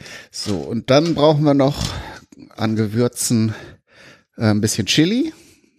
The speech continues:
Habe ich jetzt hier von, äh, selbst geernteten und getrockneten Chilis noch etwas Bestand. Die sind, soweit ich mich erinnere, jetzt auch nicht so brutal scharf. Sind,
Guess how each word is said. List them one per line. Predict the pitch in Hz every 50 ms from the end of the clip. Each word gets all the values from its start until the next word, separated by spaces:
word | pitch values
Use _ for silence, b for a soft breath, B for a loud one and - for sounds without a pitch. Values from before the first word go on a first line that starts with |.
| b - -
Habe | 113 113 110
ich | - -
jetzt | - - - -
hier | - - - 101 101
von, | - - 95 95 95 95 92 92 - _ _ _ _ B B B B B B B B B B B B B B - -
äh, | 107 101 95 90
selbst | 98 123 127 - - - -
geernteten | 135 85 95 117 120 120 120 - 139 - - 131 120 113
und | 113 110
getrockneten | - - - - 123 - - 123 104 - 123
Chilis | - - - 135 127 120 120 117 117 - - - - - B B B B - -
noch | - 107 107 110 107 - - - - - _ _ _ B B B B B B B B B B B B -
etwas | - 117 - - - 107 - -
Bestand. | - 120 - - - - 113 110 110 110 113 - - B B B B B B B B B B B _ B B B B B B B B B B B B B B B B B B B
Die | - 110
sind, | 101 101 110 110 113 -
soweit | - 107 95 98 101 107 - -
ich | - -
mich | 98 - -
erinnere, | 104 98 98 101 101 98 101
jetzt | 101 - - -
auch | - - 104
nicht | 107 -
so | - - 120 120 107
brutal | - 101 104 - - 107 101 95 95
scharf. | - - - 131 147 180 202 - - - - B B B B B B B _ B B B B B B B B B B B B B
Sind, | - - - - 82 92 98